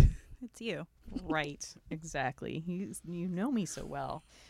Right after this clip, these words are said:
Speaker 2: Uh, so I guess the one thing I would say to people, especially, uh,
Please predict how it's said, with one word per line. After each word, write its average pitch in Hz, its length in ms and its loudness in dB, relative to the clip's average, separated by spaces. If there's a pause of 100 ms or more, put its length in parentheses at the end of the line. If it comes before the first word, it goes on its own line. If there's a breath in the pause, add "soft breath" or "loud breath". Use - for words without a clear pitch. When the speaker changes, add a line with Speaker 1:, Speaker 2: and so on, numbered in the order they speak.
(220 loud breath)
Speaker 2:
Uh, 170 460 4
so 220 300 -2
I 196 100 0
guess 269 220 0
the 294 80 -2
one 175 240 -2
thing 170 160 -4
I 147 80 -4
would 117 140 -6
say - 340 -8
to - 140 -10
people, 165 600 -8
especially, 233 600 -4
uh, 151 240 -2